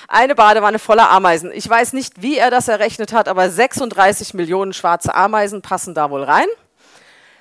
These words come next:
So, und jetzt seht ihr eine kleine rote Ameise, die ihr da so in diesen Berg reinschmeißt.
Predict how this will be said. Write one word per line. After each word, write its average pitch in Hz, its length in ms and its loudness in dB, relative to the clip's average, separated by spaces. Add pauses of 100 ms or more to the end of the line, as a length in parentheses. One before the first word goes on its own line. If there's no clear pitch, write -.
(140)
So, 196 220 4
und 214 100 -2
jetzt 240 180 -2
seht 269 180 2
ihr 269 160 4
eine 285 260 2
kleine 311 400 2
rote 269 340 2
Ameise, 180 580 2 (280)
die 220 180 -14
ihr 220 120 2
da 214 240 4
so 226 300 0 (280)
in 196 100 -10
diesen 190 200 -14
Berg 170 240 0
reinschmeißt. 269 720 -2